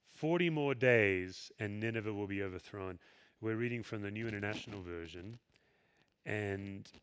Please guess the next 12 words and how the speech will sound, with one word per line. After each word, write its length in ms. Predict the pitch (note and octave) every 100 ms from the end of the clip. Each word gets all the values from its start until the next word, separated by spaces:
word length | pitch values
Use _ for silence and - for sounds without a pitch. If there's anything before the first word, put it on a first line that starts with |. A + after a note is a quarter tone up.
| _ -
I 140 | G2+
gotta 360 | F#2+ A#2+ B2+ A#2
say, 600 | - C3+ A2+ F#2+ F#2 F2+
with 220 | G2 F#2
respect 560 | F#2+ - - A#2 - -
to 80 |
the 100 | G2+
people 300 | F#2+ A2 G2+ F#2
that 100 | -
translated 640 | - A2 F#2 F#2+ F2+ F2+
it, 160 | F#2 G2
they 140 | F2+